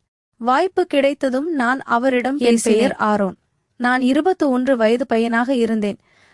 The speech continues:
Speaker 1: நான் மும்பைக்கு வேலை செய்ய சென்றிருந்தேன். அங்கு நான் வாடகைக்கு ஒரு அறை எடுத்தேன்.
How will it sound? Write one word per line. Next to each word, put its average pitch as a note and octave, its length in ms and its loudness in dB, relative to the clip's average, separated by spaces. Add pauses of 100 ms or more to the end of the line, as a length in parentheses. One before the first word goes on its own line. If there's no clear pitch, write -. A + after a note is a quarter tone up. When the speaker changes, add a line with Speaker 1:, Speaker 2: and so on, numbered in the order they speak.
(120)
Speaker 1:
நான் C#4 280 2
மும்பைக்கு D4 420 0
வேலை B3 240 0
செய்ய C4 320 -2
சென்றிருந்தேன். G#3+ 520 -2 (380)
அங்கு B3 320 0
நான் A#3+ 240 -2
வாடகைக்கு D4 500 -2
ஒரு A#3+ 140 0
அறை A3+ 400 -2
எடுத்தேன். G3 320 -6